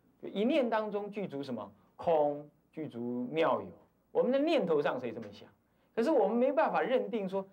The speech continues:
在宇宙万物当中是不是能够成就这样。可是原教的圆足里头告诉你，一念之间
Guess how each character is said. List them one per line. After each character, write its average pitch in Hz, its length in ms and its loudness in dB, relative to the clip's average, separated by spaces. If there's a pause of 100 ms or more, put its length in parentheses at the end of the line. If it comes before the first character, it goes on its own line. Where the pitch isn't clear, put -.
在 220 240 2 (220)
宇 160 220 -2
宙 233 240 4
万 254 260 2
物 240 180 -2
当 175 220 -2
中 170 100 -2
是 165 120 -6
不 196 60 -2
是 170 40 -2
能 143 100 0
够 160 80 2
成 123 240 -4
就 127 160 -2
这 113 200 -4
样。 101 160 -10 (720)
可 - 100 2
是 220 340 2 (640)
原 170 380 0
教 240 180 2
的 170 80 -2
圆 147 340 -2
足 160 220 -6
里 143 100 -6
头 120 140 -4
告 131 180 0
诉 123 140 -8
你， 110 140 -12 (180)
一 190 140 -2
念 226 360 2
之 170 240 -8
间 156 320 -4